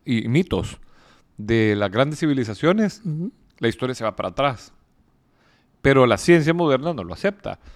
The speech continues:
Speaker 1: Entonces hay una filósofa rusa que yo respeto mucho, que se llama Ma-, eh, Elena Petrovna Blavatsky, que viajó por todo el mundo <clears throat> y era bien, digamos que la, la atacaron mucho por ser, además de ser mujer,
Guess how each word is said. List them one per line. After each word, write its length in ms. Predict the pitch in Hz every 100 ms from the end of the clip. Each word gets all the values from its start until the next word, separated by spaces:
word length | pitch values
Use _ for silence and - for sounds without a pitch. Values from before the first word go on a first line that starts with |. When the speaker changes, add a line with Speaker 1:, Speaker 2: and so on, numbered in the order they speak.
| - - - _ _
Speaker 1:
Entonces 320 | - 139 165
hay 140 | 165
una 420 | 180 196 185 156 -
filósofa 500 | - 139 156 175 170
rusa 340 | 170 202 165 127
que 100 | 120
yo 80 | 127
respeto 360 | 143 147 156
mucho, 460 | 151 160 - 139 120
que 80 | 107
se 60 |
llama 180 | 117 127
Ma-, 140 | 117 -
eh, 160 | 107
Elena 320 | 101 127 135
Petrovna 440 | 120 90 139 147 131
Blavatsky, 640 | 101 101 156 - - 117 _ _ _ _ - - -
que 380 | 131 135 147 -
viajó 400 | 147 135 131 160
por 140 | 165 156
todo 180 | 175
el 80 | 180
mundo 540 | 175 175 165 180 - _
<clears throat> 300 | 147 185 143
y 140 | - 127
era 140 | 139
bien, 580 | 143 147 151 143 117 95 - _ _ _ _ _ _ _ _ - _ 208
digamos 340 | 117 113 160 185
que 120 | 170
la, 180 | 139 117
la 100 | 110
atacaron 400 | - 104 135 143
mucho 200 | 147 147
por 140 | 113
ser, 160 | - 139
además 380 | 113 110 113 135
de 80 |
ser 160 | 135 160
mujer, 480 | 151 131 151 117